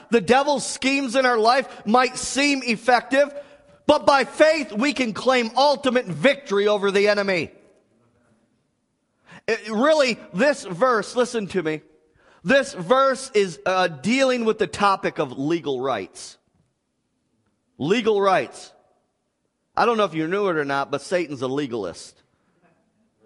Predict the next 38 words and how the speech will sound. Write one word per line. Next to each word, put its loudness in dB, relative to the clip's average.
Huh? -2
How 0
many 0
of -4
you -2
know 2
there's -4
truths -6
in -6
the -4
Word -4
of -6
God, -2
but -2
we -6
gotta -4
do -8
something -8
to -8
activate -6
these -12
laws? -10
Now, 2
sin 0
is 0
a 2
legal 0
right 0
or 4
an 0
open 0
door 2
for -2
the -4
enemy 0
to -2
gain -2
entra-, -6